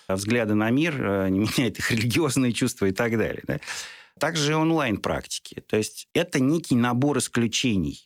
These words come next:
Это некий набор исключений военного времени, который не меняет ядро. То есть есть масса примеров, э,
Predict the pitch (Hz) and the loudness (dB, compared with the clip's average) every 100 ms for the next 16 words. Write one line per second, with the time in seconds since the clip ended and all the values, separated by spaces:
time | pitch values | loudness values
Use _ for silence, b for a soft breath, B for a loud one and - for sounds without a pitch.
0 | - 117 131 139 135 127 123 127 127 120 | -4 0 2 2 2 2 2 2 0 0
1 | 117 107 - 110 127 127 143 120 107 104 | -2 -4 -4 -2 0 0 2 2 2 2
2 | 127 131 107 98 104 113 160 254 247 165 | 2 2 2 2 2 2 0 2 2 2
3 | 107 - - 107 - 143 160 139 107 107 | 0 -4 -4 -4 0 0 0 0 -2 0
4 | 123 151 135 120 131 123 - 113 104 117 | 2 2 2 2 2 0 -2 -2 0 0
5 | 98 - _ 107 113 - - - - - | 0 -4 _ 0 0 -2 -6 -6 -6 -4
6 | 110 180 - 214 - - 127 127 156 196 | 0 0 0 -2 0 -2 0 2 2 0
7 | 147 - - | -2 -6 -2